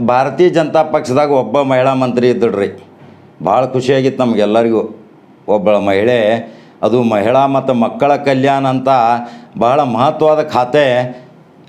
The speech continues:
ಅಮಿತ್ ಶಾ ಮತ್ತು ಮೋದಿ, ಯಡಿಯೂರಪ್ಪ ಕೂಡ್ಕೊಂಡ ಈ ಹೆಣ್ಮಗಳಿಗೆ ಒಂದು ಖಾತೆ ಕೊಟ್ಟಿದ್ರು. ಆದ್ರೆ ಆ ಖಾತೆ ನಿಭಾಯಿಸುವಾಗ ಏನು ಎಡವಟ್ಟು ಮಾಡ್ಕೊಂಡ್ರೋ ಗೊತ್ತಿಲ್ಲ, ಒಂದು ತತ್ತಿ ಹಗರಣದಾಗ ಸಿಕ್ಕೊಂಬಿದ್ದಾರ್ರಿ. ಭಾಳ ಕೆಟ್ಟ ಅನಿಸೈತೆ ನಮಗೆ.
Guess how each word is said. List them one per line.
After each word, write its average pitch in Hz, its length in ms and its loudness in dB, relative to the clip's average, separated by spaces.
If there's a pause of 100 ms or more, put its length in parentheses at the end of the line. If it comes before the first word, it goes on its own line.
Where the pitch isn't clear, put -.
ಅಮಿತ್ 131 320 0
ಶಾ 139 140 0
ಮತ್ತು 131 280 -2
ಮೋದಿ, 117 400 2
ಯಡಿಯೂರಪ್ಪ 123 440 0
ಕೂಡ್ಕೊಂಡ 120 580 0 (520)
ಈ 117 100 2
ಹೆಣ್ಮಗಳಿಗೆ 113 800 0
ಒಂದು 110 280 -2
ಖಾತೆ 110 280 -2
ಕೊಟ್ಟಿದ್ರು. 95 720 -4 (520)
ಆದ್ರೆ 160 340 2
ಆ 165 60 2
ಖಾತೆ 160 580 0
ನಿಭಾಯಿಸುವಾಗ 190 760 2
ಏನು 170 260 0
ಎಡವಟ್ಟು 160 460 2
ಮಾಡ್ಕೊಂಡ್ರೋ 151 520 0
ಗೊತ್ತಿಲ್ಲ, 143 420 0 (1300)
ಒಂದು 139 200 -4
ತತ್ತಿ 180 320 0
ಹಗರಣದಾಗ 202 480 2
ಸಿಕ್ಕೊಂಬಿದ್ದಾರ್ರಿ. 156 1160 0
ಭಾಳ 135 180 2
ಕೆಟ್ಟ 143 260 -2
ಅನಿಸೈತೆ 123 320 -2
ನಮಗೆ. 110 440 -2